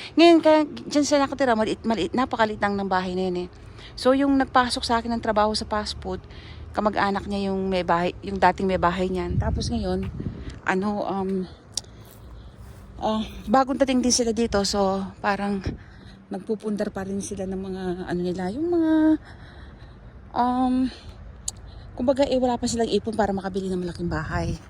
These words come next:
Tapos yan, Pilipino din yan, nakatira dyan. Dati kong kasama sa trabaho sa fast food. Ngayon, ano siya, may daycare siya, yan, daycare.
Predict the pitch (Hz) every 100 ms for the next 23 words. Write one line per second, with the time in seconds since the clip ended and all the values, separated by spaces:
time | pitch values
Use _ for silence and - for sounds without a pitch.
0 | - - - - - - - - - 180
1 | 208 202 196 196 185 196 175 175 175 185
2 | 185 180 170 175 175 180 175 170 190 175
3 | - - - 180 175 180 185 185 185 170
4 | 180 190 - 175 170 170 175 185 180 170
5 | 170 - 190 185 - - - - - -
6 | - - 240 226 214 214 - - - -
7 | - 202 196 220 202 196 196 190 196 -
8 | 180 175 185 190 196 185 180 - 185 170